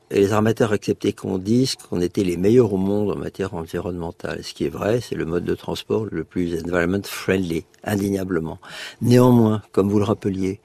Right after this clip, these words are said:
transportant quatre-vingt-quinze pour cent des marchandises sous forme de matières premières ou sous forme de produits finis,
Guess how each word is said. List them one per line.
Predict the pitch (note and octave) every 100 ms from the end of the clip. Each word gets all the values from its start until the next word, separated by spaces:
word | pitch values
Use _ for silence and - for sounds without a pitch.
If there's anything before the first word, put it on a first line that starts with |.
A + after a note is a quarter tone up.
| _ -
transportant | C3+ B2 - C3+ - - B2+ B2+
quatre-vingt-quinze | - G2+ - G#2 G2 A#2 -
pour | G2 -
cent | G#2+
des | G2+ F2+
marchandises | G2 - G#2 G#2+ G#2+ F2 D#2
sous | - -
forme | F#2 F#2+
de | E2
matières | E2 - F#2
premières | - G2+ G2+ F2+
ou |
sous | F2+ F#2+
forme | G2+ F#2+
de | E2
produits | - E2+ E2+
finis, | - E2+ C3